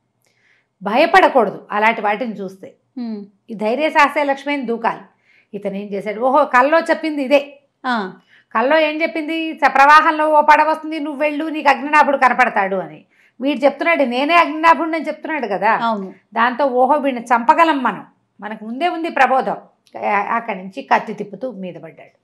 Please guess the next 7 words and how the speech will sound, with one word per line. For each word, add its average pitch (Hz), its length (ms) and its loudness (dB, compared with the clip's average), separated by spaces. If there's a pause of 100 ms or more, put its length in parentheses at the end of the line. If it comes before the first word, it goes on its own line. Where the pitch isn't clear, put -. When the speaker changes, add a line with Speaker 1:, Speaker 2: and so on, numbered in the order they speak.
(320)
Speaker 2:
మ్మ్. 202 320 -10 (340)
Speaker 1:
కొంతసేపు 220 540 -6
భీకర 208 420 -6
పోరాటం 190 560 -4
తర్వాత 170 340 -8
అగ్నినాభుడి 202 800 -4
గర్భంలో 208 680 -4